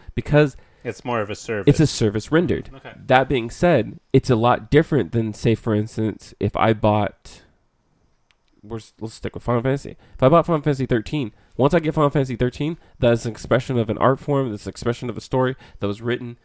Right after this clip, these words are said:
Speaker 1: for other people to enjoy. Done.
Speaker 2: Yeah.
Speaker 1: I can't do anything. I can't change
Speaker 2: Until
Speaker 1: anything.
Speaker 2: Final Fantasy thirteen too.
Speaker 1: Right. But, but you see what I'm saying, though? Like,
Speaker 2: And
Speaker 1: I
Speaker 2: three.
Speaker 1: can't, it's, it's a, it's a pack, wow. It's a package. The package is shipped out.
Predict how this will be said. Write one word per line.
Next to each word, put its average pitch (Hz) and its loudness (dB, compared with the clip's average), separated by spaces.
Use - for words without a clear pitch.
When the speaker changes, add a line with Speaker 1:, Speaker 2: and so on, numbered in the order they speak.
Speaker 1:
for 127 2
other 110 2
people 107 -8
to - -8
enjoy. 101 -4
Done. 95 4
Speaker 2:
Yeah. 107 -14
Speaker 1:
I - 0
can't 139 0
do 139 2
anything. 139 0
I - -8
can't 120 -2
change 117 -2
Speaker 2:
Until 120 6
Speaker 1:
anything. 113 2
Speaker 2:
Final 113 -4
Fantasy 104 -12
thirteen 98 -14
too. - -16
Speaker 1:
Right. - 4
But, 156 4
but 170 10
you 165 -4
see - -2
what 175 2
I'm 135 0
saying, 151 0
though? 107 0
Like, 104 0
Speaker 2:
And 113 -4
Speaker 1:
I 113 4
Speaker 2:
three. 101 0
Speaker 1:
can't, - -2
it's, - -8
it's - -2
a, - 2
it's 139 0
a - 0
pack, - -4
wow. - -8
It's - -2
a 135 0
package. 127 0
The 113 0
package 123 2
is 113 -2
shipped - 0
out. 110 4